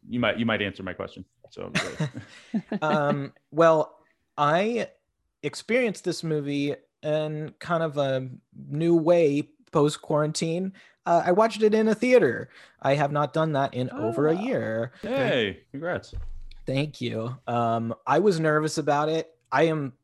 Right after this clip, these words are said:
Speaker 2: fully vaccinated and still felt weird with the amount of people there, even at twenty-five percent capacity. I went to my favorite theater, the A M C sixteen in Burbank. Um, and it was kind of nice to watch this movie with the crowd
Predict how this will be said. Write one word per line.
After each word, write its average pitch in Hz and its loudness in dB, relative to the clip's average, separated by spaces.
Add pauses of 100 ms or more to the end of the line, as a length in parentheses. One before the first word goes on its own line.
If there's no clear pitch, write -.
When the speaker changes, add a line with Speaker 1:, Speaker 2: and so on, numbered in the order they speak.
(120)
Speaker 2:
fully 175 4
vaccinated 151 0
and 127 -2
still 143 2
felt 120 0
weird 117 -2 (140)
with 131 0
the 123 -4
amount 117 0
of 113 -4
people 113 -6
there, 113 -4
even 160 4
at 139 -2
twenty-five 127 -2
percent 113 -10
capacity. 147 -2 (260)
I 120 -6
went 110 -6
to 107 -14
my 104 -8
favorite - -8
theater, 190 -2
the 127 -6
A 107 -10
M 85 -16
C 98 -12
sixteen 101 -12
in 101 -12
Burbank. 160 0 (440)
Um, 120 -2 (180)
and 135 -4 (800)
it 170 -6
was 180 -2
kind 185 0
of 180 0
nice 135 -4
to 139 -6
watch 120 -2
this 120 -6
movie 113 -6
with 110 -6
the 113 -10
crowd 80 -14